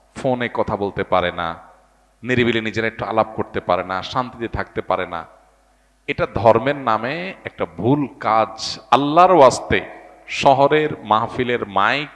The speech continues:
গলিতে গলিতে, মোড়ে মোড়ে লাগায়া মানুষকে অতিষ্ঠ করবেন না। এখন আপনি বলবেন, "ভাই,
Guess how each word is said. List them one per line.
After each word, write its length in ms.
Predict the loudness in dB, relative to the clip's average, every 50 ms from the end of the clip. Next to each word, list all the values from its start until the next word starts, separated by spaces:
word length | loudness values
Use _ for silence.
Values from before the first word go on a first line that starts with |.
| -20 -8 -2
গলিতে 440 | 0 0 0 0 -2 -2 -4 -4
গলিতে, 460 | -2 -2 -2 -2 -2 -6 -4 -4 -4 -4
মোড়ে 400 | -2 -2 0 0 2 2 0 -2
মোড়ে 280 | -2 -2 0 0 0
লাগায়া 400 | 4 4 4 4 4 2 2 2
মানুষকে 360 | 2 0 -2 -2 -6 -4 -2
অতিষ্ঠ 340 | -4 -4 -4 -6 -8 -8 -8
করবেন 320 | -4 -4 -4 -4 -4 -6 -6
না। 100 | -8 -8
এখন 180 | -8 -4 -4
আপনি 180 | -4 -2 -2 0
বলবেন, 340 | 0 0 0 0 -2 0 2
"ভাই, 240 | 2 2 2 2